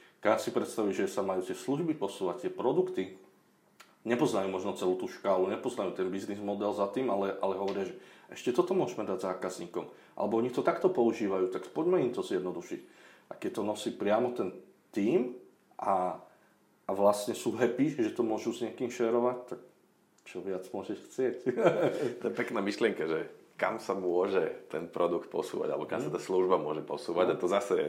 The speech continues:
Speaker 2: napojené na to, že vieš formulovať nejakú víziu alebo stratégiu, alebo predvídať, kam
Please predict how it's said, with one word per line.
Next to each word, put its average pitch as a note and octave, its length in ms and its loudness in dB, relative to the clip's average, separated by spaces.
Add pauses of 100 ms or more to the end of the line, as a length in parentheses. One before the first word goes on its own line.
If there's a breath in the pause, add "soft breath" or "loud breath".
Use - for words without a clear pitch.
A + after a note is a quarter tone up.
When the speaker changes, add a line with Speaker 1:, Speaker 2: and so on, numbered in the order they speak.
Speaker 2:
napojené D#2+ 500 -2
na D#2 140 0
to, E2 240 2
že D#2 380 2 (720 loud breath)
vieš F2 340 2
formulovať E2 640 4
nejakú D#2 200 -2
víziu D#2+ 440 0
alebo D#2 240 2
stratégiu, D#2+ 560 0
alebo D#2 160 6
predvídať, E2+ 680 2
kam E2+ 440 0